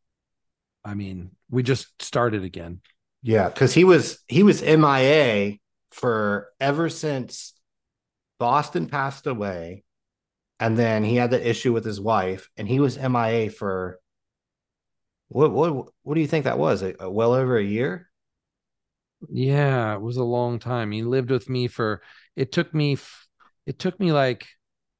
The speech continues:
Speaker 1: well, I got him on my channel, which was, which
Speaker 2: Yes.
Speaker 1: was a step
Speaker 2: Right.
Speaker 1: towards getting him back on his channel. So it took, what, he would live with me for, like, five months or something like this. I don't remember exactly, but, but,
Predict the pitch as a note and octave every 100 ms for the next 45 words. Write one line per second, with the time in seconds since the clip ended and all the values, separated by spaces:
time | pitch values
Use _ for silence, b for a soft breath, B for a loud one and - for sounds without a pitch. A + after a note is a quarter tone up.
0 | _ _ _ F3 E3+ E3+ F3 G#3+ G3 F3
1 | D3 D#3 D#3 C3 A2 F#2 F2 F2+ - C3
2 | - C3+ A2+ - B2+ A#2 B2+ B2 A2+ -
3 | - D#3 A#2+ F#2+ - - _ _ G#2 G#2
4 | E2+ - - D3 B2+ A2+ F#2+ - A#2+ A#2
5 | A2+ A2+ G#2+ A2 G#2+ A2 G2+ A2+ G2+ -
6 | F#2 F2+ - _ _ _ _ _ _ -
7 | B2 A2+ G#2+ G#2 _ _ D3 C3 - G#3
8 | - G3 A3 E3 D3+ D3 C#3 D3+ C#3+ C#3
9 | C3+ C3+ C3+ A#2+ A2 - B2 A2+ B2 D3
10 | C#3 A#2 - G#2 G#2+ G2 F#2 F2+ G2+ A#2
11 | - B2 C3+ A2 G2+ G2+ F#2 F#2 F#2+ G2
12 | G2+ F#2+ F#2+ - B B B _ - B2+
13 | -